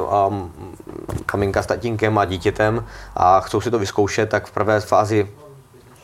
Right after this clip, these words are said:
je nějaký začátečnický kurz, kdy to dítě se oblíkne jako do kombinézy, do helmy, co my tam máme, prostě normálně na pučování. Eh, sedne si na P V čko. P V čko je samozřejmě, eh,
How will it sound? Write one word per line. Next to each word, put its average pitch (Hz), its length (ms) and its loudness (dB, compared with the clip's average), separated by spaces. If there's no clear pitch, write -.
je 101 60 0
nějaký 107 260 2
začátečnický 104 680 0
kurz, 92 320 -4
kdy 98 120 0
to 104 100 6
dítě 95 320 2
se - 160 0
oblíkne 98 320 0
jako 98 120 2
do 98 100 4
kombinézy, 98 500 2
do 90 80 2
helmy, 98 240 2
co 95 140 -2
my 92 100 2
tam 98 180 0
máme, 92 340 4
prostě - 300 -6
normálně 95 260 2
na 82 80 -2
pučování. 104 680 2
Eh, 107 280 2
sedne 107 260 0
si 101 100 0
na 87 80 4
P 104 160 2
V 107 140 4
čko. 104 360 0
P 98 120 2
V 95 100 4
čko - 160 -4
je 98 40 4
samozřejmě, 98 580 0
eh, 92 480 2